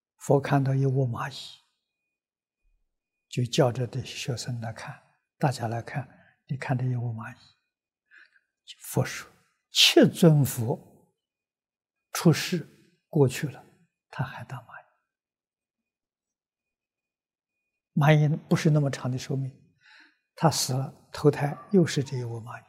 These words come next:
他离不开他的窝。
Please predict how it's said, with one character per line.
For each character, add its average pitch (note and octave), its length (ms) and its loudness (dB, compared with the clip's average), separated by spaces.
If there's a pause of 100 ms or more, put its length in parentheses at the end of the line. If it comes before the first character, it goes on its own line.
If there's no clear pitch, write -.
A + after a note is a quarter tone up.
(1200)
他 D3+ 200 -2 (220)
离 G3+ 160 6
不 D3 100 6
开 D3+ 160 2
他 C3 160 -2
的 F#3 140 4
窝。 F#3 400 4